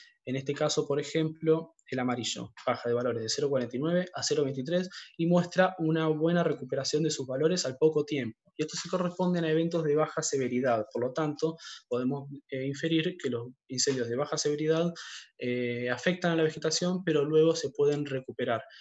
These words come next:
mientras que los de alta severidad no, matan a los árboles en pie. Y es muy importante destacar,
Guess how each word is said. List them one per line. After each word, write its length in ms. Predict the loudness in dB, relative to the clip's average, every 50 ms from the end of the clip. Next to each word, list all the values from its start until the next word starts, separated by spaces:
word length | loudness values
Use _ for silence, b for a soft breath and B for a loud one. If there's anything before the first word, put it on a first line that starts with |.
| B B B
mientras 300 | -6 -6 -4 -6 -8 -6
que 80 | -2 -2
los 140 | -2 0
de 100 | 2 2
alta 240 | 2 2 2 2 -2
severidad 720 | -2 0 0 0 2 2 2 4 4 4 4 2 2 0 -6 _ _ _
no, 380 | 0 2 4 4 2 0 -2 -6 _ _ _ _
matan 440 | -4 -2 0 0 0 0 0 0 -2 -2
a 60 | -4
los 200 | -4 -4 -4 -2
árboles 360 | -2 0 0 0 0 -2 -2 -4
en 120 | -4 -4
pie. 300 | -4 -4 -4 -4 -6 -10 _ B B B B B B B B B B B _ _ _ _ _ _
Y 360 | -2 2 2 2 2 0 -2 -4
es 140 | -4 -2
muy 160 | 0 0 0 2
importante 380 | 4 4 4 4 4 2 0
destacar, 520 | 0 2 0 -2 2 6 6 6 6 4